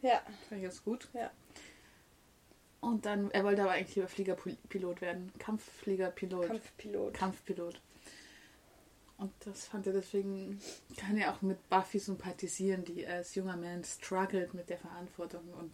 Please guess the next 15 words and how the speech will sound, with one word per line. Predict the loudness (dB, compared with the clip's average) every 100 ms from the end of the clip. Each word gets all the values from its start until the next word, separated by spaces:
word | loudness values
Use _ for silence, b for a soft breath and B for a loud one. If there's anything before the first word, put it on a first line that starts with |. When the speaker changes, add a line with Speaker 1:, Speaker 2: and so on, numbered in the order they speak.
| -12
Speaker 2:
so | -8 -6
dem | -6 -10 -8
vorgeschriebenen | 0 2 2 2 -2 -2 -2
Lebensweg. | -2 -2 -8 -8 -8 -10 -20 -20 b b b -20 -20 -20 _ -20 -20 -20 b b b b b -20 2
Speaker 1:
Ja, | 8 8
die | 8 4
sind | 4 4
sich | 4
ganz | 4 4
schön | 6 6
nahe | 8 6
gekommen, | 4 0 2 2 0
so | 0 2
als | 2 -2
Vater-Tochter-Dings. | -10 -4 -2 -2 -2 -6 -2 -2 -2 -4 -4 -8 -14